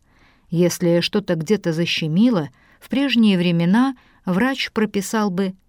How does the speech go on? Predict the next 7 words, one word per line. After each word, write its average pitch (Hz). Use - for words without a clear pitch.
постельный 147
режим. 147
Сегодня 233
покою 185
мускулатура 180
предпочитает 175
движение. 175